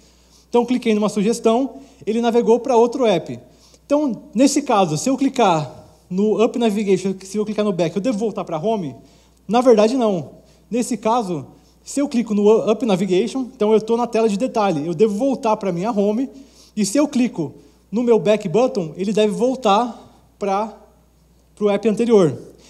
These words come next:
E como isso é implementado com Fragments, fica muito fácil, é de você simplesmente colocar a sua nav-, toolbar na Activity. Então, a Activity, ela só, ela simplesmente vai ter a lógica de voltar pra tela anterior, de usar o, talvez o Naviutius, que é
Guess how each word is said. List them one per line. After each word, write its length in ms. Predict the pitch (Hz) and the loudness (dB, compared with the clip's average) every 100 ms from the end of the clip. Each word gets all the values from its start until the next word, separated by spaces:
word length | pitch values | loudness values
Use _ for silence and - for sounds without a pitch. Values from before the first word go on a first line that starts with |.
| - - | -14 -4
E 80 | |
como 220 | 214 294 320 | 2 4 4
isso 140 | - | 4
é 20 | |
implementado 480 | 247 240 220 208 196 | 2 2 0 0 0
com 160 | 196 175 | -2 -2
Fragments, 380 | 220 220 202 | 0 0 0
fica 120 | - 208 | -2 -2
muito 220 | 233 214 | -2 -2
fácil, 480 | - 220 240 170 147 - - | 2 2 2 -4 -10 -16 -6
é 80 | 214 | -4
de 80 | 208 | 0
você 180 | 240 | -2
simplesmente 460 | 233 247 233 254 254 | 0 -4 -2 -4 -4
colocar 720 | - 277 262 269 196 170 - - _ _ _ _ _ | -2 0 2 2 2 0 -4 -18 _ _ _ _ _
a 140 | - | -6
sua 240 | 190 233 208 | -4 0 2
nav-, 320 | 202 165 - - | 2 -2 -8 -4
toolbar 500 | 247 196 180 165 135 | -2 4 4 2 -4
na 140 | 170 | -8
Activity. 560 | 170 - 208 247 262 - | -8 0 2 2 0 -6
Então, 120 | 214 | -4
a 20 | |
Activity, 400 | 208 - 240 247 | -4 -2 -4 -2
ela 120 | 233 208 | -2 -2
só, 220 | 247 240 - - | -4 -8 -14 -8
ela 120 | 247 | -4
simplesmente 400 | 254 285 262 262 | -2 -2 -2 -2
vai 140 | 262 | -2
ter 80 | 247 | 0
a 40 | 254 | 2
lógica 340 | 220 240 240 | 2 2 -2
de 80 | 214 | -2
voltar 340 | 254 247 226 | -2 -2 -2
pra 100 | 226 | -2
tela 200 | 220 220 | -6 -6
anterior, 440 | 220 233 233 180 139 - - _ _ _ | -6 -4 -2 -2 -6 -16 -20 _ _ _
de 120 | 147 | -6
usar 180 | 180 156 | -4 -2
o, 100 | 180 | -4
talvez 320 | 151 185 190 | -4 -4 -2
o 60 | 165 | -2
Naviutius, 680 | 180 190 170 208 208 185 151 | -4 -2 -2 -2 -4 -6 -10
que 120 | - | -8
é 240 | 165 160 | -4 -4